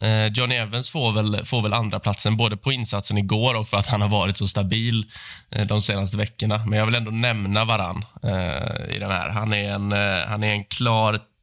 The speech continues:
han är en klar tvåa egentligen kanske. Eh, jag känner bara att jag vill lyfta Evans.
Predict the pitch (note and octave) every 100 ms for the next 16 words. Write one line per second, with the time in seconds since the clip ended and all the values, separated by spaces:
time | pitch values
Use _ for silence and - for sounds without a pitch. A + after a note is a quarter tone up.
0 | - - - - - B2 A#2 - B2 A2
1 | G2+ G2+ - A2+ G#2 F2+ G2 G2+ F2 E2
2 | F#2+ F#2 F2+ - - - - A2 G#2 G#2
3 | G#2+ A2 G#2 G#2 F#2+ G2 G2+ G2 - G#2
4 | F#2+ F2+ G#2+ -